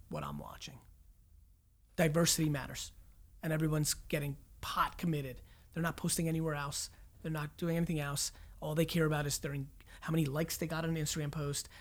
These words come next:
how their Insta-, here's my favorite. People care about how their Instagram layout looks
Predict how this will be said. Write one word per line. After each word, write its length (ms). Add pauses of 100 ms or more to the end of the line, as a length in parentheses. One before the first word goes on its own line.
(320)
how 280
their 300 (100)
Insta-, 420 (300)
here's 240
my 160
favorite. 380 (560)
People 220
care 160
about 160
how 100
their 160 (160)
Instagram 640
layout 680
looks 460